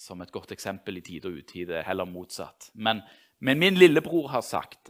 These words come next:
at en av grunnene til at han følger Jesus, kanskje hovedgrunnen til at han følger Jesus,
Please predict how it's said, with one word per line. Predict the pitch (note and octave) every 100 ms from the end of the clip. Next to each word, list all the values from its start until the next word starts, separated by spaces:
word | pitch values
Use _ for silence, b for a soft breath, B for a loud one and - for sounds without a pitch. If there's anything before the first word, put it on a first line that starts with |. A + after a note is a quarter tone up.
| -
at | A2 B2+
en | B2 F3+
av | F#3
grunnene | E3 E3+ C#3 D3+ C#3
til | C3
at | C3+
han | D3 D#3
følger | - C3+ B2+ B2
Jesus, | A2+ A#2+ - - - - B B B
kanskje | F3 E3+ F#3+
hovedgrunnen | A3 A3 D#3 G3 D3+ F3+ D#3+ B2 A2
til | C3+
at | -
han | C#3+ D3+ -
følger | B2+ A#2+ G2
Jesus, | E2+ - - - -